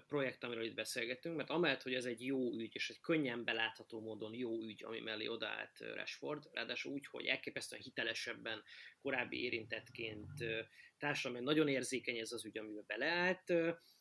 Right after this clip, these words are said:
valahol mégis nekem határesetnek tűnik a klasszikus típusú sportolói jótékonykodás, illetve a,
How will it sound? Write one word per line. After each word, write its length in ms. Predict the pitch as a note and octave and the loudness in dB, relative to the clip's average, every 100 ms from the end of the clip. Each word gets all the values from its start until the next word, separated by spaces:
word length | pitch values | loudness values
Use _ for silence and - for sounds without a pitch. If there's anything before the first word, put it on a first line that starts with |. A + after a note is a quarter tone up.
| _ | _
valahol 460 | - A#2 A#3 F3+ C#3+ | -6 2 6 8 6
mégis 800 | D3 E3 C3 A#2+ A#2+ - - - | 8 8 6 2 0 0 -2 -4
nekem 360 | C#3+ E3+ - C#3 | 4 4 4 2
határesetnek 800 | D3 D3+ B2+ A#2 - A#2 A#2 | 2 2 2 0 -2 -4 -8
tűnik 280 | - C3 A#2+ | -6 -4 -4
a 80 | A2+ | -4
klasszikus 640 | - E3+ E3+ - - A2+ | 2 2 4 0 -2 -6
típusú 520 | - A#2 A#2 - A#2 G#2 | -4 -8 -6 -6 -6 -6
sportolói 560 | - B2 A2+ A2+ G#2+ | -4 -4 -4 -4 -2
jótékonykodás, 1200 | A2 A2+ - C3 - C#3 C#3+ D#3+ E3 - G#3 - - - - _ - | -2 -2 -2 -2 0 -4 0 0 0 0 -2 -4 -6 -20 -20 _ 2
illetve 560 | E3 E3 C#3+ - C3+ | 6 6 6 4 4
a, 540 | C3 B2+ B2+ B2+ B2+ | 6 6 6 4 4